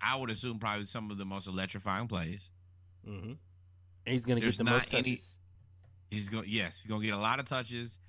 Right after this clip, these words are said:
Speaker 1: and there aren't any quarterbacks right now that are high spotlight guys. Again, uh, old boy from L S U, Booty, he's go-, he's gonna be one of those guys I think that's probably in that conversation too.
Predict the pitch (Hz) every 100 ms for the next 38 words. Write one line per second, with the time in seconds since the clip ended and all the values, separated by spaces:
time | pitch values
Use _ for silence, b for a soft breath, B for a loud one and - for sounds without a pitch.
0 | b b 123 131 123 - 151 147 127 143
1 | 147 127 156 143 127 120 107 110 117 107
2 | 107 110 104 104 101 - - - - -
3 | 107 101 - - 92 98 98 92 95 107
4 | 101 - 104 82 87 87 85 82 76 -
5 | - - - - - 107 110 - - -
6 | - - - - - - - - - -
7 | - - B B B - - 113 113 107
8 | 98 120 120 127 131 135 127 123 135 127
9 | - 135 156 170 - - - 107 123 139
10 | 175 170 - - 131 139 135 95 127 135
11 | 143 135 135 127 131 127 127 120 120 123
12 | 120 113 127 110 - 120 117 113 117 110
13 | 110 110 110 104 - -